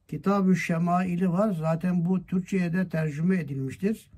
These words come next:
Tirmizi'nin Şemaili Şerifesi Türkçe bir cilt okumanızı, mutlak okumanızı tavsiye ederim.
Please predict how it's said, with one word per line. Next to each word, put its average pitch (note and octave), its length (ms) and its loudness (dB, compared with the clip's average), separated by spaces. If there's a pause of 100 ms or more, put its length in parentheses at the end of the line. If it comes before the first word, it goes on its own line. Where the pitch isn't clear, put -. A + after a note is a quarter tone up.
(800)
Tirmizi'nin F3+ 720 4
Şemaili F3 840 2
Şerifesi E3 800 -2
Türkçe F#3+ 560 -2
bir F3+ 280 4
cilt F3+ 420 -2
okumanızı, F3 640 0
mutlak G3 420 2
okumanızı E3+ 680 -2
tavsiye D#3 440 -4
ederim. F3 440 -2